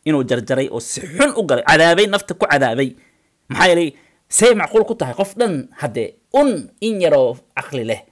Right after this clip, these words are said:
ama in yaroo damiir leh inuu qof ibni aadan kariyo? oo inta biyo dab saaro, kadibna digsi ku rido, si lafaha iyo, hee, hilibka u,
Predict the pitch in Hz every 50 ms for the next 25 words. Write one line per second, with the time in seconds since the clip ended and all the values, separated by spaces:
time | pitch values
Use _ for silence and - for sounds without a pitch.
0 | _ _ _ - 139 131 135 131 - 220 208 185 165 151 123 131 143 165 165 139
1 | 113 104 92 - _ _ _ _ - 175 165 - - 170 - - 135 131 139 -
2 | 147 123 127 120 117 - - 131 120 127 131 123 - _ _ _ _ _ _ _
3 | - 143 147 160 143 - 165 139 127 156 202 202 - _ _ - 131 135 - -
4 | - 120 104 113 120 113 - _ _ _ _ - 156 139 147 151 139 127 139 -
5 | - - - - 170 151 127 107 104 - _ _ _ _ _ _ _ _ - -
6 | - 208 - 165 151 143 - 180 165 151 - 139 135 127 165 170 - - - 170
7 | 165 131 - 117 123 -